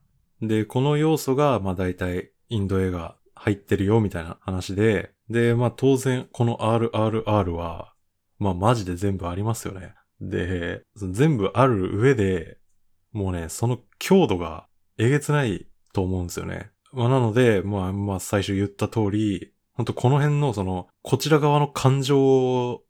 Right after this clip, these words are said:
まあ、高揚させる、そのもう圧倒的な、まあ、ストーリーであったり、あの演出であったり、あのアクションね、とか、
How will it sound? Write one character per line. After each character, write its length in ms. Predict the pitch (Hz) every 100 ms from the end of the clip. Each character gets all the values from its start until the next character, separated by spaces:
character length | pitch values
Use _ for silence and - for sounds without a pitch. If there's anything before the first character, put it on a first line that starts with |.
| -
ま 120 | 110
あ、 40 |
高 340 | - - 139 139
揚 180 | 135 135
さ 140 | 127
せ 140 | -
る、 280 | 120 117 123 _ _
そ 200 | - 123
の 80 | 107
も 240 | 107 92
う 20 | 104
圧 140 | - _
倒 140 | 139 135
的 200 | 131 123
な、 320 | 135 87 - _
ま 100 | 113
あ、 20 |
ス 140 | - -
ト 180 | 110
ー 40 | 101
リ 300 | 98 98 104 _ _ _ -
ー 20 |
で 80 | 104
あ 60 | 98
っ 100 | -
た 120 | 92
り、 360 | 90 87 82 _ _ _
あ 100 | 95
の 160 | 92
演 220 | 92 98 95
出 180 | -
で 80 | 92
あ 40 | 101
っ 40 | -
た 120 | 87
り、 400 | 95 101 85 92 _ _ -
あ 120 | 92
の 200 | 90 90
ア 40 | 98
ク 120 | -
シ 100 | 101
ョ 60 | 82
ン 80 |
ね、 260 | 87 131 151 _ _ _ -
と 100 | -
か、 460 | - 98 110 92